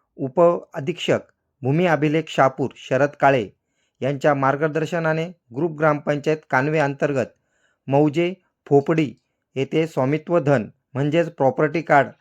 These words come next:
योजनेअंतर्गत ग्रामस्थांना सनद वाटपाचा कार्यक्रम ग्रामपंचायत कानवे यांनी आयोजित केला होता. या कार्यक्रमाचे नियोजन ग्रामपंचायत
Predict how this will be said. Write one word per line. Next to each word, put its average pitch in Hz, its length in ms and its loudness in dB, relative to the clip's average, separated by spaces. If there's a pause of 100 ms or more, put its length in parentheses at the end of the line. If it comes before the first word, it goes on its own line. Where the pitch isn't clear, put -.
(480)
योजनेअंतर्गत 147 920 0 (240)
ग्रामस्थांना 151 640 -2
सनद 156 340 -2
वाटपाचा 139 680 -2
कार्यक्रम 135 520 0 (340)
ग्रामपंचायत 143 580 -2 (140)
कानवे 127 380 -2 (420)
यांनी 151 240 -2
आयोजित 143 460 -4
केला 139 180 2
होता. 123 340 0 (1120)
या 160 300 6
कार्यक्रमाचे 156 840 2
नियोजन 147 480 0 (360)
ग्रामपंचायत 151 800 0